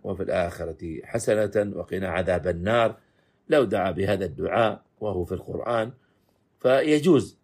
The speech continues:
بنية الدعاء، أما بنية قراءة القرآن فلا يجوز في الركوع والسجود. وهناك قولان آخران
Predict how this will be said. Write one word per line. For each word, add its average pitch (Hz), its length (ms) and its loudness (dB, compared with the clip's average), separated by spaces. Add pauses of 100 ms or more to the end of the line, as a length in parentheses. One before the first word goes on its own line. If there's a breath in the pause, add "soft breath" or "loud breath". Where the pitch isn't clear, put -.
(160)
بنية 117 440 0
الدعاء، 92 500 -4 (440)
أما 107 320 -2
بنية 104 460 -2 (120)
قراءة 127 360 2
القرآن 117 380 -2
فلا 127 300 2
يجوز 101 680 -2 (600)
في - 60 -2
الركوع 123 500 2
والسجود. - 540 -2 (380)
وهناك 143 520 0 (180)
قولان 113 400 4
آخران 101 640 -2